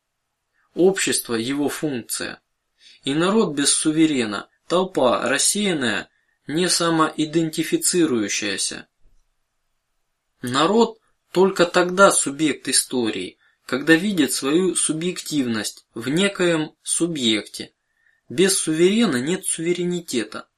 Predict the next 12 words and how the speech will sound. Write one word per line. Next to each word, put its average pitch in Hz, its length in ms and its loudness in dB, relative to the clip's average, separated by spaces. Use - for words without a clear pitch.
Он 190 220 2
знает, 190 400 0
что - 240 -2
надо 139 280 -2
делать, 135 480 -4
и 131 60 0
без 151 220 0
оглядки 180 540 2
и 120 100 2
сомнений 151 640 -2
делает 123 560 0
это. 107 400 -6